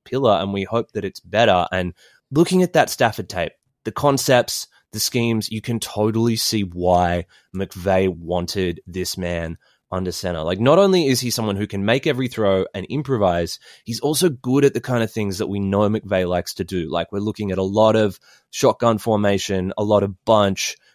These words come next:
quick screens. This is the bread and butter of the Sean McVay offense that we have seen over the last couple of seasons. But what he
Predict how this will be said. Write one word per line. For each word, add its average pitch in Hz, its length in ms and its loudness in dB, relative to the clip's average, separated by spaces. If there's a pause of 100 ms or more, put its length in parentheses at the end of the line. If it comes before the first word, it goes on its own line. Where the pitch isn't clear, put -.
(140)
quick - 320 0
screens. 101 640 -2
This 127 140 -6
is 113 160 -6
the 110 100 4
bread 104 580 2
and 95 180 -8
butter 95 440 4
of 90 200 -4
the 95 80 -6
Sean 98 320 -2
McVay 92 320 0
offense 87 340 -4
that - 120 -8
we 92 140 -6
have 87 100 -8
seen 101 480 -4 (340)
over 107 200 0
the 101 80 -2
last 95 300 2
couple 90 280 -6
of 82 80 -8
seasons. 107 720 -4 (240)
But - 140 -14
what 160 160 -4
he 160 120 -8